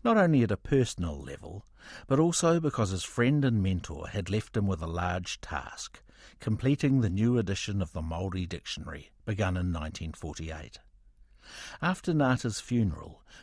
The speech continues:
the Dictionary Committee decided to carry on working mainly from material Ngata and Jock had collected.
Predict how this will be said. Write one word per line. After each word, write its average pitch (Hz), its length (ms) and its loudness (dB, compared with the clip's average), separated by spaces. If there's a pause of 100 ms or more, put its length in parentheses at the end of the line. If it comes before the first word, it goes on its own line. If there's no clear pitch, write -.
the 123 100 0
Dictionary 170 500 0
Committee 110 460 2
decided 113 580 -2
to 95 80 -4
carry 127 400 0
on 120 220 4
working 92 500 -4 (300)
mainly 143 400 6
from 151 280 0
material 92 600 0
Ngata 101 500 0
and 85 160 -2
Jock 101 300 -2
had 80 120 -10
collected. 82 600 -8